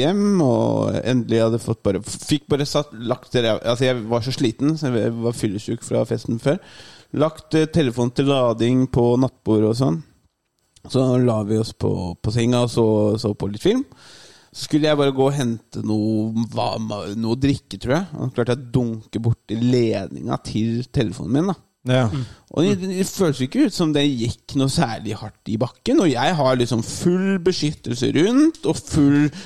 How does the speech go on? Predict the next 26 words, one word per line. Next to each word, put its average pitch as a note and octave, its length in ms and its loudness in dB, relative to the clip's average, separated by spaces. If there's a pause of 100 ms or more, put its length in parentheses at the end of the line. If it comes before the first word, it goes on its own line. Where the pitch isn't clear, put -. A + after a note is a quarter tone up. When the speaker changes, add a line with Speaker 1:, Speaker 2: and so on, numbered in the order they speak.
(120)
Speaker 1:
altså C#3+ 160 0
sånn D3 240 2
plexiglass B2+ 640 -2 (160)
oppå. - 320 -8 (380)
Speaker 2:
Ja. A#2+ 160 0 (680)
Speaker 1:
Tenker F3 320 0
ikke D#3 160 0
noe D#3 80 0
pe-, C#3 160 0
bare, C#3 400 2
mm, B2+ 960 -4
tar A#2+ 300 -2
den D3 100 2
opp - 160 -8
og C3+ 80 0
legger B2 240 -2
den C3+ 300 2
på C3 260 4
Speaker 2:
Stikker A2 240 -4
for B2 80 2
å B2 140 4
gjøre A2 100 0
det A2+ 80 0
du G#2+ 80 -4
skal A#2 160 -2
gjøre. G#2+ 160 -6